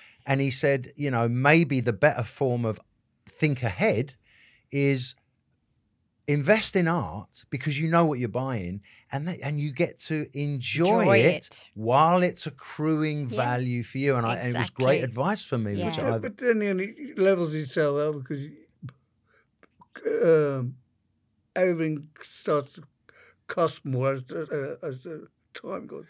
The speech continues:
Speaker 3: by. So if
Speaker 1: Yeah.
Speaker 3: if, if, if it was twenty grand twenty years ago, it's fifty grand now,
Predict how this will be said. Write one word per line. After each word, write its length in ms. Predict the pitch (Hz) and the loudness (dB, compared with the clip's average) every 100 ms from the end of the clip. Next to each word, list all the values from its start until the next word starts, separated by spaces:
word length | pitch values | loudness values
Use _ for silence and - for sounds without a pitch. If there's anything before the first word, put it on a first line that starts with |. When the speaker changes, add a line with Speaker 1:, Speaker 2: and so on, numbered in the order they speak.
| - | -18
Speaker 3:
by. 280 | 294 - - _ _ _ | -14 -14 -14 _ _ _
So 320 | - 233 185 175 | -4 4 6 6
if 80 | |
Speaker 1:
Yeah. 680 | 135 147 170 175 139 127 147 - _ _ _ | 0 -2 2 4 4 4 0 -10 _ _ _
Speaker 3:
if, 240 | 208 202 180 - | 0 0 -4 -2
if, 280 | 226 175 143 131 - - | -2 0 -4 -4 -8 -4
if 140 | 180 | -4
it 80 | 175 | -2
was 180 | 175 139 - | -4 -6 -12
twenty 340 | - 196 196 | -6 -2 -2
grand 440 | 170 165 151 135 - _ _ _ _ _ _ _ - | 0 0 -2 -6 -10 _ _ _ _ _ _ _ 4
twenty 300 | 208 175 160 | 8 8 8
years 300 | 175 165 139 | 6 4 0
ago, 380 | 117 120 131 - _ - | -2 -2 -6 -12 _ -10
it's 320 | 156 - - _ _ _ _ _ - | -10 -10 -18 _ _ _ _ _ -2
fifty 360 | 208 - 170 | 0 0 -4
grand 380 | 143 156 139 135 | 2 2 2 2
now, 440 | 170 151 123 127 | 2 2 2 -2